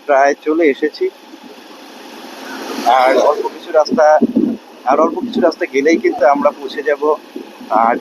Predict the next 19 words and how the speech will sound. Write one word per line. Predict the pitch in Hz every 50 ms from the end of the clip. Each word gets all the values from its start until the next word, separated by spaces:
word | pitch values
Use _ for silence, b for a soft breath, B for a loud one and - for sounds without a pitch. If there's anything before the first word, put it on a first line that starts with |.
| -
গ্রামের | - 135 127 131 135 135 135 131 123 - - - - - - - - - - - - - - -
তিন | - 139 127 131
মাথার | 123 123 120 - 127 127 123 - - - - - -
মোড়ে। | 110 117 131 139 151 143 - 113 - - - - - - - - - - - - - - - - - - - - - - - - - - - - - - - - - - - 740 - - 659 698 - - - - - - - - - - - - - - - - - - - - - - - - - - - 226 - - 269 247 - - - - - - - - - - - - - - - - - - - - - - - -
অসম্ভব | - 135 135 - - 156 156 165 165 175 180 - - - - - - -
ভালো | 113 123 147 165
লাগছে | 160 160 156 - - 185
বিকালকার | 151 151 131 - 139 135 131 139 131 131
পরিবেশটা। | 139 139 143 131 147 151 - - 175 180 - - 127 120 - - - - - - - - - - - - -
তবে | 135 123 127
আর | 123 135 143
একটু | 147 - - 170
আগে | 160 135 143 147 156 165 156
আসলে, | 151 - - 160 165 170 175 170 - - - - - - - - - - -
আহ, | 120 120 127 123
ভিডিওর | - 151 143 151 160 156 143 - -
গ্লেজটা | 139 156 160 156 - - 165
আর | 151 147
একটু | 147 - -